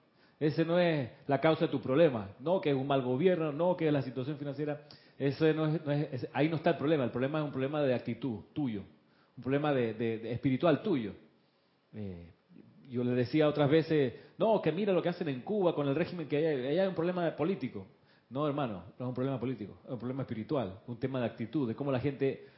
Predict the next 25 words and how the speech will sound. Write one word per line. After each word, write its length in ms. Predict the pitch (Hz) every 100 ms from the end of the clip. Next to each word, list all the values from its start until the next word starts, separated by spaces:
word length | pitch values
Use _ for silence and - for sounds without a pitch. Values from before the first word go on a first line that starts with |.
| -
actúa, 420 | - - - 175 127
de 100 | 123
qué 80 |
es 60 | 160
lo 120 | 156
que 140 | 156 165
hace, 240 | 165 143
de 60 | 127
lo 80 |
que 120 | 113 120
quiere 200 | 147 139
hacer, 360 | - 190 139
de 120 | 113
cómo 180 | 135 139
ve 120 | 147
su 120 | 143 147
futuro, 480 | 127 - 165 120
el 80 | 113
imaginario 560 | 120 120 - 135 165 151
que 80 | 139
tiene. 440 | 175 147 110 - _
Ahí 220 | 107 123 156
está 380 | - 123 104 - _ _
la 160 | 123 117
causa. 460 | 143 127 110 98